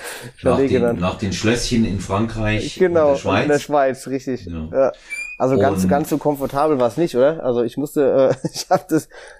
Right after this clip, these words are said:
Speaker 1: na, äh, auch der Franzi gesagt, du, ich bin froh, wenn ich wieder heim bin und nicht mehr, ähm, nicht mehr quer durch die Türen laufen muss.
Speaker 2: Ja,
Speaker 1: Also ich, ich
Speaker 2: das
Speaker 1: konnte <laughs> wirklich nirgendwo gerade hinlaufen. Ich musste mich immer wie so ein Käfer, äh, wie eine Krabbe habe ich mich fortbewegt.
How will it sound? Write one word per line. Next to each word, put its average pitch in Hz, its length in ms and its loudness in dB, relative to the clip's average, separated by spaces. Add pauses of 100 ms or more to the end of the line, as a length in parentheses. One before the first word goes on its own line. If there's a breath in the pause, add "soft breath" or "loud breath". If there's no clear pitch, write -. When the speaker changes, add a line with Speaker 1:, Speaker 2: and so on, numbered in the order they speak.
Speaker 1:
na, 107 260 -2
äh, - 20 -2 (300)
auch 127 100 -8
der 123 160 -6
Franzi 123 240 -4
gesagt, 123 260 -6
du, 135 80 -4
ich 127 140 -8
bin 123 140 -6
froh, 131 180 -4
wenn 135 120 -2
ich 131 80 -12
wieder 117 180 0
heim 127 240 -6
bin 139 200 -2
und 117 120 -6
nicht 127 160 -4
mehr, 123 260 2
ähm, 113 320 -2 (540 loud breath)
nicht 120 160 -4
mehr 120 120 2
quer 151 300 2
durch 113 140 -2
die 113 80 -2
Türen 110 200 0
laufen 95 300 2
muss. 95 300 -10
Speaker 2:
Ja, 92 220 2
Speaker 1:
Also 101 160 0
ich, - 200 -12
ich 117 100 -6
Speaker 2:
das 127 360 0
Speaker 1:
konnte - 140 -2
<laughs> - 20 -
wirklich 196 340 0
nirgendwo 165 380 2
gerade 151 320 2
hinlaufen. 131 520 2
Ich - 100 -16
musste 143 280 -4
mich 131 100 -4
immer 151 260 2 (520 loud breath)
wie 131 180 -4
so 139 80 -2
ein 135 60 -2
Käfer, 123 560 0
äh, 113 200 2 (100)
wie 107 160 -6
eine 113 100 0
Krabbe 120 320 -2
habe 104 120 -4
ich - 100 -16
mich 110 80 -10
fortbewegt. 104 580 -6